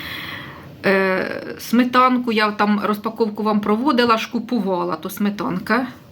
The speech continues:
у холодильнику лежить, е, тож треба її, з нею вже щось робити. Замішу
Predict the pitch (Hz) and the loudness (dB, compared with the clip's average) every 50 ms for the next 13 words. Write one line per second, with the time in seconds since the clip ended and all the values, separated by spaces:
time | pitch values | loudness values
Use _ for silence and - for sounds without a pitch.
0 | - - 202 220 220 226 220 - - 233 226 220 240 254 233 226 233 233 - 226 | -6 -2 0 0 2 0 0 0 2 4 4 4 4 4 4 2 0 0 0 -2
1 | 226 226 226 226 202 208 233 233 220 220 - - - 214 202 202 202 202 202 202 | 0 2 2 2 2 2 2 2 0 -4 -10 -6 -2 0 0 2 2 2 2 0
2 | 202 196 196 196 196 196 196 196 196 196 208 214 214 214 214 214 214 208 196 - | 0 0 -2 -4 -4 -4 -6 -6 -8 -6 -8 -8 -8 -8 -8 -8 -8 -10 -10 -12
3 | - - - 185 180 - - 190 196 220 214 202 196 196 214 208 170 175 - - | -16 -12 -10 -8 -8 -6 -4 0 0 2 2 2 2 0 0 -4 -4 -6 -6 -4
4 | 160 180 202 220 240 247 240 233 214 208 208 - - 180 196 208 - - 202 226 | -2 0 2 4 4 4 2 2 0 0 -2 0 -2 -2 -2 -2 -4 -2 -2 0
5 | 240 214 - - - 214 - - - - 202 - - - - - - 262 285 277 | -2 -2 -6 -4 -4 -4 -4 -4 -8 -8 -8 -8 -6 -8 -10 -10 -8 -8 -6 -4
6 | 277 277 277 - - - 262 - - - - - - - 262 339 403 392 339 - | -4 -2 -2 -2 -2 -2 -4 -6 -8 -10 -12 -14 -2 2 2 4 6 4 4 4
7 | - 285 240 202 | 4 4 4 2